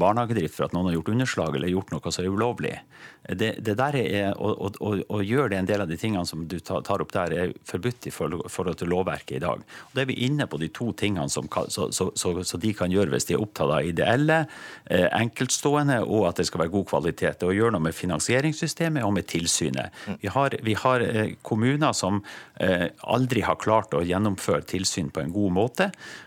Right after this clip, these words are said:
Speaker 1: og, og derfor så kan det godt hende at det er enkelttilfeller, men i det store så er, så er det sånn at privat, penger i private barnehager, de laveste kostnadene, at de der er oppblåste, finner jeg helt urimelig, og det er de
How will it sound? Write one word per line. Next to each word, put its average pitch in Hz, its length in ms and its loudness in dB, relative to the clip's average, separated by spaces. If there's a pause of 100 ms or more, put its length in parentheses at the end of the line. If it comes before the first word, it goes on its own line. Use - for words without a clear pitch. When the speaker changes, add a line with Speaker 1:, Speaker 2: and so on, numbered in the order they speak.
(140)
Speaker 1:
og, 113 300 4
og 104 280 2
derfor 135 320 2
så 113 80 -2
kan 123 80 4
det 120 80 0
godt 139 220 2
hende 104 100 4
at 92 80 -4
det - 80 2
er - 80 -2
enkelttilfeller, 123 720 2
men 92 160 4
i - 100 -2
det 98 140 2
store 185 500 2
så - 140 4
er, 123 220 4 (420)
så - 100 0
er 123 140 4
det 98 80 4
sånn 107 180 2
at 98 220 2
privat, 127 480 2
penger 135 320 2
i 95 80 2
private 107 360 2
barnehager, 101 360 4
de 80 80 0
laveste 101 480 2
kostnadene, 135 640 0
at 90 80 -2
de 71 100 -2
der 98 280 4
er 110 60 2
oppblåste, - 520 -2
finner 80 240 -2
jeg - 140 -4
helt 123 260 0
urimelig, 143 380 4 (400)
og 120 100 2
det 117 80 6
er 107 80 -2
de 131 60 6